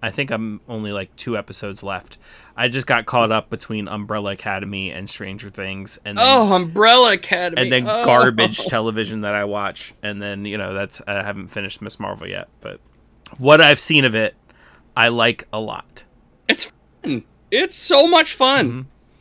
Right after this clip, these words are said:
Speaker 2: I love how stylistic they have been with it.
Speaker 1: Oh, yeah.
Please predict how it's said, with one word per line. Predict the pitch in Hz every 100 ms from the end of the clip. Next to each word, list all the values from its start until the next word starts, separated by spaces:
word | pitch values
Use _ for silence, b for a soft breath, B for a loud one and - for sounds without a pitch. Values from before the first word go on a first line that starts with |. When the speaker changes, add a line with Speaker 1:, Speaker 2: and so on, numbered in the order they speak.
| _
Speaker 2:
I | 196
love | 196 190 190 208 190
how | 190
stylistic | 185 - 160 160 151 147 - 139 - 123
they | 123 123 113
have | 123 117 -
been | 117 110
with | 101 92
it. | 90 - _
Speaker 1:
Oh, | 123 117
yeah. | 107 101 101